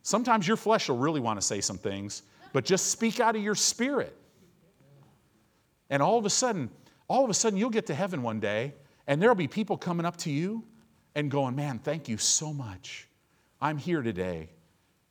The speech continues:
because of you. You don't know it, but man, you worked with my uncle. And my uncle ended up moving away and got saved, and then he led me to Christ, and now my whole family's saved.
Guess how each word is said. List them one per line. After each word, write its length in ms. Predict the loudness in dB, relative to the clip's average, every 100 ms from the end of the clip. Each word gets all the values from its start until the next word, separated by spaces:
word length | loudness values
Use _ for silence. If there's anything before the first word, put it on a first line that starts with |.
| _
because 340 | -10 -6 -4 -4
of 140 | -4
you. 360 | -6 -6 -8 -14 -20 -20 -20 -20 _ _ _ _ _ _ _
You 140 | -2 2
don't 180 | 2 0
know 240 | 0 0
it, 120 | 0
but 380 | 0 0 -2 -20 -20 -20 _ -4
man, 300 | 0 0 2
you 140 | 0
worked 320 | 4 2 2 -2
with 180 | -2
my 180 | 0 0
uncle. 400 | -2 -4 -8 -10 -18 _ _ _ _ _ _ _ _ _ _ _ _ _ -12
And 140 | -6
my 160 | -4 -2
uncle 320 | -2 -2 -2
ended 160 | -2 -2
up 80 | -2
moving 300 | -2 -2 -4
away 240 | -4 -4
and 100 | -4
got 220 | -6 -4
saved, 500 | -4 -4 -4 -4 -4
and 140 | -4 -2
then 120 | -2
he 140 | -4
led 240 | -2 -4 -4
me 80 |
to 100 | -8
Christ, 380 | -6 -2 -2 -2
and 80 | -4
now 140 | -4
my 140 | -2 -2
whole 140 | -2
family's 440 | -4 -6 -6 -8 -8
saved. 340 | -10 -10